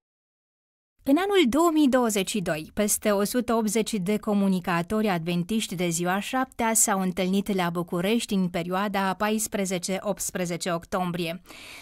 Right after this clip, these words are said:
Evenimentul cu titlul Înainte, continuă să te miști a reunit lideri și experți din domeniul comunicării din treizeci și cinci de țări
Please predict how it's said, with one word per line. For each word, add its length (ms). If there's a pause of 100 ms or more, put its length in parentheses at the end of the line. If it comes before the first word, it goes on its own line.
(100)
Evenimentul 760
cu 180
titlul 760 (120)
Înainte, 840 (140)
continuă 720 (100)
să 280
te 160
miști 460 (380)
a 100
reunit 440
lideri 540
și 240
experți 760
din 200
domeniul 460
comunicării 800
din 280
treizeci 580
și 120
cinci 280
de 140
țări 360